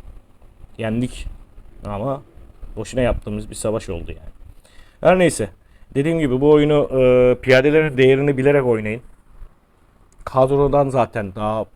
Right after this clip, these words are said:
en başta kadrodan kazanırsınız savaşı. Aksi takdirde bu oyunda hiç şansınız yok. World War Army'si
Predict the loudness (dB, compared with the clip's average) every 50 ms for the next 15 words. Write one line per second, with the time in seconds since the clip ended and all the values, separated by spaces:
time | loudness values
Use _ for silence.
0 | -10 -6 -6 -4 -4 -4 -4 -6 -6 -8 -8 -10 -12 -10 -8 -6 -6 -6 -6 -6
1 | -6 -4 -4 -6 -6 -8 -10 -12 -12 -10 -8 -8 -8 -8 -8 -10 -12 -12 -12 -12
2 | -10 -6 -6 -6 -6 -6 -8 -10 -10 -12 -16 -20 -20 -20 -20 _ _ -20 -14 -10
3 | -10 -10 -10 -12 -10 -8 -6 -8 -6 -8 -10 -8 -4 -2 -2 -2 -2 -4 -4 -4
4 | -2 -2 -2 -2 -2 -4 -4 -4 -6 -10 -8 -6 -6 -6 -8 -10 -14 -12 -10 -10
5 | -10 -8 -8 -8 -8 -6 -6 -6 -6 -4 -4 -4 -6 -6 -8 -8 -8 -8 -8 -8
6 | -8